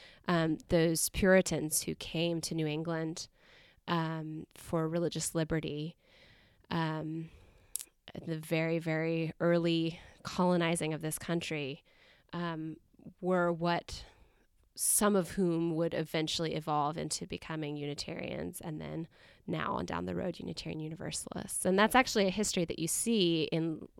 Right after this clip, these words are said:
in life when you go up to the Boston area. The first parish in a lot of towns, the first parish was how you founded a town at that time. It was before the separation of church and state.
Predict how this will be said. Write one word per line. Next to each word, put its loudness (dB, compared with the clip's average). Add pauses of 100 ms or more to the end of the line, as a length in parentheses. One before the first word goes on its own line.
(120)
in 0
life 6
when 2
you 2
go 4
up 2
to -6
the -4
Boston 6
area. -2 (380)
The -6
first 2
parish -2
in -2
a -2
lot 0
of -4
towns, -2 (380)
the -8
first 0
parish 0
was -6
how -4
you 0
founded 2
a -4
town -6
at -6
that -8
time. -6 (240)
It -20
was -20
before -2
the 0
separation -2
of -6
church -6
and -6
state. -4